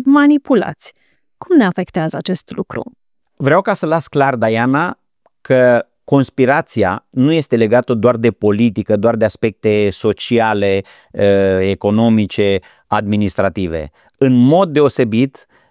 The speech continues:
Speaker 2: și funcționează enorm de repede și foarte destructiv în domeniul religios. Așadar, da, putem vorbi despre mândrie spirituală conspiraționistă.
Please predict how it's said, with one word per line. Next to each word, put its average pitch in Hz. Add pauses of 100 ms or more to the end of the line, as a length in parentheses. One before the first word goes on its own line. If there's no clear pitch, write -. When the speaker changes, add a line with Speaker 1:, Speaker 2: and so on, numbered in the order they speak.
(120)
Speaker 2:
și 107
funcționează 135
enorm 147
de 123
repede 113 (220)
și 113 (440)
foarte 175
destructiv 120
în 123
domeniul 117
religios. 87 (240)
Așadar, 131 (160)
da, 131
putem 151
vorbi 147
despre 143
mândrie 131
spirituală 120
conspiraționistă. 92